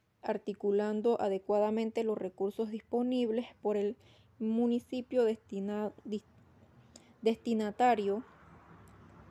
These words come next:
o entidad destinataria con los recursos que el Estado deberá transferir al trasladar las competencias,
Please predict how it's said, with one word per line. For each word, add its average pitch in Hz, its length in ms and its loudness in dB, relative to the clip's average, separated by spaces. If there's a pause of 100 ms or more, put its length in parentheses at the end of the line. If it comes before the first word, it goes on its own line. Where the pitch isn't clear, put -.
(760)
o 277 320 8
entidad 208 500 0
destinataria 233 920 -2 (520)
con 233 360 6 (120)
los 220 240 2
recursos 226 720 -2 (180)
que 196 400 0 (460)
el 202 480 2
Estado 214 720 0
deberá 190 480 -2
transferir 254 680 -2 (340)
al 254 200 2
trasladar 202 600 0
las 202 200 -2
competencias, 220 880 -4